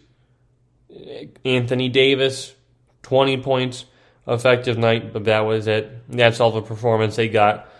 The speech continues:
from everyone else. Defensively, they could not stop DeMar DeRozan for some reason. Uh, thirty-eight points, efficient from the field. They also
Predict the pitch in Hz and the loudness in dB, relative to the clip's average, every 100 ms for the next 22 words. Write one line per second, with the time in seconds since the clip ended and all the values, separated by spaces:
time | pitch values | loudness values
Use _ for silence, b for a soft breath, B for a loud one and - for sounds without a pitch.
0 | B B _ 127 120 123 117 117 113 110 | B B _ 2 4 2 2 2 2 4
1 | 113 113 117 117 123 117 123 113 117 117 | 4 2 -4 0 0 2 -2 -2 -4 -4
2 | b b b b 117 110 120 120 117 113 | b b b b -2 2 2 2 2 2
3 | 113 - 123 113 120 113 113 110 110 117 | 2 4 2 4 2 2 2 4 4 2
4 | 117 117 120 117 123 117 117 113 117 107 | 2 -4 -4 -4 -2 0 0 -2 -2 -4
5 | B B B - 117 120 131 135 131 120 | B B B -4 -2 -2 0 2 2 0
6 | 123 120 127 120 117 117 - - _ _ | 0 -2 0 2 0 -4 -12 -16 _ _
7 | - 113 - 131 123 127 120 117 110 107 | -4 -4 2 2 2 -2 0 -2 -2 -2
8 | 113 110 110 110 110 117 110 | -2 0 2 2 2 0 -2